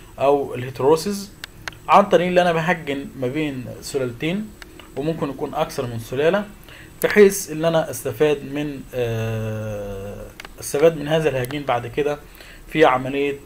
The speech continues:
الإنتاج التجاري. آه، طبعا بيكون، آه، ممكن يتفوق هذا الهجين عن كلا الآباء، سواء كان السلالة الأب الأول الذكر أو ال-، أو الأم الثانية اللي هي الأنثى، آه، أو يك-،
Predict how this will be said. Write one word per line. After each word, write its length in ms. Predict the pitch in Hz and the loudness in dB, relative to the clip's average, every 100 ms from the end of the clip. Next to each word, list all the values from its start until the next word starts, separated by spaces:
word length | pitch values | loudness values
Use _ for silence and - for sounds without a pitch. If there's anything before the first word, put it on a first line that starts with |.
| - | -12
الإنتاج 520 | 131 123 123 135 131 131 - - | -8 -6 -4 -4 -4 -6 -12 -16
التجاري. 500 | 113 127 143 110 104 - - - - - - - - - - - - - - - - | -8 0 2 2 -2 -14 -20 -18 -18 -20 -20 -20 -20 -20 -20 -20 -20 -20 -20 -10 0
آه، 300 | 151 147 143 | 2 4 2
طبعا 380 | 147 190 190 175 | 6 10 10 8
بيكون، 560 | 147 131 180 180 135 | 0 -4 -2 -2 -2
آه، 220 | 123 131 143 | -4 -4 -4
ممكن 260 | 160 165 | -2 0
يتفوق 580 | 143 139 175 190 170 - | 0 2 8 8 8 2
هذا 220 | 160 156 | 0 0
الهجين 440 | 135 131 143 139 123 - - - - | -2 -4 -6 -8 -10 -12 -18 -16 -2
عن 340 | 131 156 147 127 - | 4 6 4 -2 -2
كلا 140 | 175 170 | 4 4
الآباء، 460 | - 123 151 180 - - - - | 4 0 0 0 -4 -18 -18 -14
سواء 300 | - 127 113 | -6 -4 -4
كان 220 | 139 127 | -4 -4
السلالة 600 | 113 - 135 127 120 113 | -6 -4 0 0 0 -4
الأب 720 | 110 110 113 120 - 135 - | -8 -8 -10 -14 -8 -8 -4
الأول 380 | 131 139 131 110 - - | 0 0 0 -6 -12 -14
الذكر 480 | 117 139 139 131 117 | -4 -2 0 -2 -4
أو 140 | 131 131 | -4 -4
ال-، 80 | 123 | -6
أو 240 | 123 117 110 98 - | -8 -8 -10 -10 -8
الأم 180 | 143 135 | -8 -8
الثانية 300 | 123 135 120 | -8 -8 -6
اللي 120 | 131 | -4
هي 40 | |
الأنثى، 480 | 127 143 185 220 220 - - - - - - - - - | -4 -4 0 2 2 0 -14 -14 -18 -18 -18 -20 -10 0
آه، 380 | 147 151 151 - | 4 6 4 8
أو 320 | 175 202 196 165 | 10 12 12 12
يك-، 280 | 156 156 | 10 6